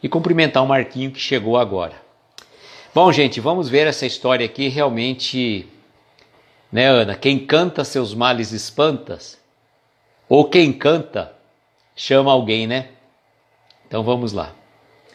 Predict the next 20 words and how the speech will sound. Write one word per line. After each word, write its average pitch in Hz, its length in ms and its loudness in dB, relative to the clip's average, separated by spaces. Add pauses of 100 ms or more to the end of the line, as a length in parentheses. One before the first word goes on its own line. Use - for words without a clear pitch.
(800)
Clara, 139 300 4
me, 131 120 -2
que 135 280 -10
live 165 320 2
foi 143 220 -2
essa 151 200 -2
que 135 80 -12
o - 20 -14
João 120 160 -8
Carlos 120 300 -6
participou 117 640 -6
antes 110 160 -10
de 120 80 -8
eu 110 40 -8
começar 110 360 -6
a 101 40 0
ler? 107 320 -6 (540)
Não 113 80 -6
tô 131 160 -4
sabendo. 123 640 -2